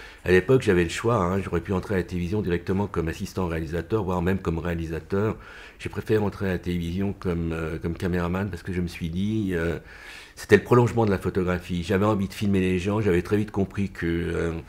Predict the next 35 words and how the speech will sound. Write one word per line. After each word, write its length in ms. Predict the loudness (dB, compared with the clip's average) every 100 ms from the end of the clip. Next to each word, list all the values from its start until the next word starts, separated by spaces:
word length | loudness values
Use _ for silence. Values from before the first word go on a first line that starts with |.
| -16 -18 -8 0
que 80 |
dans 120 | 2 2
le 60 |
reportage, 680 | 2 -2 -4 -2 0 0 0
le, 300 | -2 -2 -2
le, 380 | -4 -4 -6 -6
le, 280 | -6 -6 -6
le, 220 | -8 -8
le, 200 | -8 -8
le, 380 | -8 -8 -2 0
le 140 | 2
rôle 200 | 2 2
prédominant, 640 | 0 -2 0 2 2 2 0
c'était 260 | -2 -4
quand 120 | -2 -2
même 120 | -2
celui 280 | -2 -4 -4
du 80 |
caméraman, 800 | -4 -4 -2 -4 -4 -2 -2 -2
euh, 140 | -4 -8 -12 -20 -18 -10
et 60 | -8
souvent 280 | -2 0 0
le 60 |
réalisateur, 680 | 0 0 0 -2 0 2 2
bon, 140 | 2 -4
le 60 |
stratège 540 | -6 -8 0 2 2 2
ou 60 |
l'accompagnant, 760 | -4 -4 -4 -2 -2 0 0 0
mais, 200 | 0 -2
euh, 540 | -2 -2 -4 -6 -6 -10 -14 -20 -20 -8
quand 100 | 0
même, 220 | 4 4
vous 200 | 2 -2
a-, 100 | -6